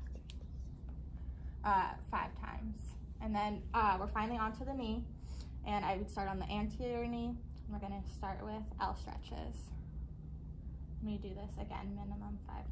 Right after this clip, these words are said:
times. And after we've done that five times, we'd move on to the C stretches.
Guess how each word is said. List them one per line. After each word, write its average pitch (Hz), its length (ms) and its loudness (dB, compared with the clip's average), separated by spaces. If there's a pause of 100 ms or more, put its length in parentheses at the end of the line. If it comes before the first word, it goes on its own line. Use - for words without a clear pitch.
times. 269 760 -2 (1160)
And 208 80 2
after 196 280 2
we've 196 260 0 (320)
done 208 140 2
that 196 260 2
five 196 240 2
times, 196 280 -2
we'd 190 120 -2
move 185 160 -2
on 180 180 0
to 196 100 -4
the 190 120 -2
C 220 400 0 (840)
stretches. - 520 -2